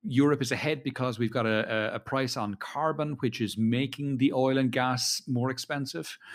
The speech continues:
Uh, but it, it will spread to the rest of the world as well, uh, as the, uh, price of carbon goes up in other places and as the, uh, costs of wind and solar continue to fall. Um,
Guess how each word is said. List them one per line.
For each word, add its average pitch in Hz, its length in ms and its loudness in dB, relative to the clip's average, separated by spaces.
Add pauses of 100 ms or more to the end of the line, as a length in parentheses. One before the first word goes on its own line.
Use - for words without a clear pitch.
(380)
Uh, 117 320 4
but 123 440 2 (100)
it, 135 260 0
it 143 140 0
will 131 80 6
spread 123 420 2 (220)
to 117 440 4
the 120 160 0
rest 110 200 2
of 110 80 -10
the 104 60 0
world 101 280 0
as 95 160 -6
well, 117 380 2 (300)
uh, 110 260 2
as 117 420 0
the, 107 480 2
uh, 110 140 2 (100)
price 127 280 0
of 127 80 -14
carbon 117 300 0
goes 107 180 -2
up 107 120 0
in 113 140 -2
other 120 140 -2
places 135 520 -2
and 143 160 -4
as 131 260 0
the, 117 380 2
uh, 110 160 2
costs - 440 0
of - 140 -6
wind 110 360 2
and 104 120 -2
solar 107 380 2
continue 101 580 -2
to - 120 -12
fall. 95 440 -4 (1040)
Um, 120 380 4